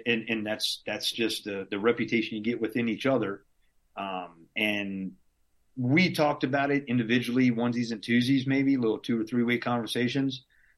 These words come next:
But as far as a whole team, you know, that, that's a lot of information to cover, and it's, that's just an excuse. <laughs> Um, I think it should be spoken more about,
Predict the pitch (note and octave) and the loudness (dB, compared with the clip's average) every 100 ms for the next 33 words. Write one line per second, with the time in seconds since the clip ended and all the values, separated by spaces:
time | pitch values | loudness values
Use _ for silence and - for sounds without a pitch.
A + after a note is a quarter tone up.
0 | _ G2 A#2 A2 A2 A#2 A#2 G#2+ G#2 A#2 | _ 2 4 4 2 2 2 2 2 2
1 | A2 A#2+ C3+ C#3 A2+ G#2+ - G2 F#2+ G2+ | 2 2 2 2 0 -6 -10 -10 -6 -4
2 | G2+ A#2 C3 B2+ B2+ C3+ C3+ C3+ C3 B2+ | -4 -2 -2 0 -2 2 2 4 2 2
3 | C3 B2+ B2+ A2+ B2+ C3 C#3 C#3 - G#2 | 2 2 0 -2 0 2 2 0 -2 -6
4 | G#2 G#2+ G2+ F#2+ - - G2+ - A2+ A2 | -6 -8 -8 -10 -10 -4 -2 -2 -4 -4
5 | G#2+ F#2+ - G#2+ B2+ - B2+ F3+ - - | -4 -8 -4 0 0 0 -2 0 -2 -8
6 | - - _ G2+ G2+ F#2 - - A2+ A2+ | -20 -20 _ -6 -6 -6 -10 -2 -2 0
7 | A#2+ A#2+ A#2+ - D3 B2 G#2 F#2+ - - | -2 0 -2 2 2 2 -2 -8 -8 -10
8 | - A#2 A2 G#2 G#2 G2+ F#2 F2 E2+ D#2+ | 0 0 0 -6 -8 -8 -8 -8 -10 -12